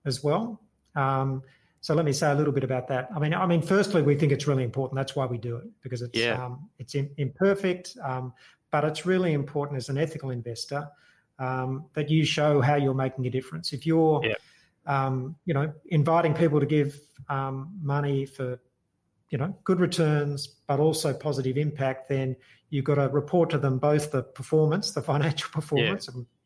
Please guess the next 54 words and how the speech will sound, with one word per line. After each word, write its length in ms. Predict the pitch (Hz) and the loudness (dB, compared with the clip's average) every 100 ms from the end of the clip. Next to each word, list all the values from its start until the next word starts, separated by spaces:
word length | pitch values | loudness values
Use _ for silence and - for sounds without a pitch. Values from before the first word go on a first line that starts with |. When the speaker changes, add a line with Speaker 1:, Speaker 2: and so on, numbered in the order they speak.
| _ | _
Speaker 1:
you 60 | 143 | -6
know, 100 | 127 135 | -6 -2
we 120 | 143 | 2
all 120 | 147 156 | 2 4
do 180 | 147 139 | 2 4
that, 400 | 160 143 - - - - _ - | 2 2 -2 -12 -20 -20 _ -6
um, 260 | 143 139 139 | -2 -2 -4
and 80 | |
we're 140 | 139 143 | -4 -2
all 100 | 147 | -2
accountable 400 | 135 143 135 131 | -2 -4 -4 -4
for 140 | 139 | -4
that, 260 | 147 180 180 | -2 -2 -4
but 80 | 175 | -4
we've 100 | 170 | 0
got 60 | |
to 80 | 175 | 0
do 160 | 156 151 | 0 -2
the 120 | 135 | -2
same 420 | - 135 135 135 | -2 -2 -2 -4
for 140 | 123 123 | -8 -8
the 140 | 120 | -6
impact 480 | 117 117 120 - - | -6 -8 -12 -12 -20
that 100 | 143 | -14
we're 140 | 131 | -14
having. 260 | - 123 110 | -10 -4 -2
Speaker 2:
Yeah. 60 | 104 - _ _ _ _ 151 135 | -2 -8 _ _ _ _ -2 0
Speaker 1:
Um, 300 | 131 131 160 - _ _ | 0 -4 -8 -14 _ _
and 500 | 143 143 139 139 143 - _ | 0 2 2 0 -4 -10 _
the, 80 | - - _ _ | -16 -16 _ _
the, 260 | 147 147 - | -6 -6 -6
the 100 | 143 | -6
question 380 | - 156 156 151 | 0 0 2 0
is, 100 | 120 | 0
how 160 | 147 | 2
do 60 | 151 | 2
you, 180 | 151 143 | 0 -4
how 220 | - 139 151 | -6 -2 0
do 100 | 156 | 0
you 160 | 143 | -2
manage 380 | 131 135 143 143 | -2 -4 -6 -6
that? 240 | 135 127 - | -8 -8 -8
Because, 260 | 135 131 | -6 -2
I 40 | 139 | -2
mean, 320 | 139 139 139 - | 0 -2 -6 -10
in 80 | 156 | -4
a 60 | 143 | 0
way, 200 | 156 185 | 2 2
the 100 | 156 | 0
finance 680 | - 143 151 156 - - - _ | 0 0 0 -2 -4 -10 -16 _
side, 440 | - 165 156 147 147 - _ _ | -4 2 2 2 -2 -8 _ _
you 140 | 208 | 0
know, 120 | 147 143 | 0 0
although, 420 | 190 156 175 | 0 2 4